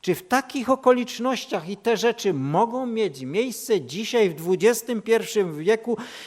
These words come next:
gdzie w dobie cywilizacji zachodniej jest to wręcz nie do pomyślenia? Na publicznym piedestale tej wielkiej rozrywki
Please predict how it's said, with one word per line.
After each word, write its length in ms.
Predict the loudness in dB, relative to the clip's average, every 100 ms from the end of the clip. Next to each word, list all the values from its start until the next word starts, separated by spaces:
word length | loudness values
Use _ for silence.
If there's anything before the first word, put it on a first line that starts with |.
| -10
gdzie 220 | 4 4
w 80 | 4
dobie 500 | 6 10 10 10 4
cywilizacji 960 | 4 2 2 0 0 4 2 2 -4 -2
zachodniej 880 | -2 -2 0 0 -2 -6 -8 -10 -16 _ _ _ _ _ -10
jest 260 | -6 -6 -4
to 120 | -2
wręcz 420 | -2 -2 -6 -8 -10
nie 320 | -4 4 6
do 140 | 8 6
pomyślenia? 960 | 6 4 2 -4 -4 -4 -4 -8 -14 -20 _ _ _ _ _ _ _ _ _ _ _ _ _ _ _ _ _ _ -20 -20 -20 -4
Na 240 | 4 4 4 -12 -20 _ _ -4
publicznym 580 | 0 0 0 2 2
piedestale 760 | 6 6 6 2 4 4 4 4
tej 240 | 2 0
wielkiej 540 | 4 6 6 6 6 6
rozrywki 760 | 4 2 0 0 -6 -16 -16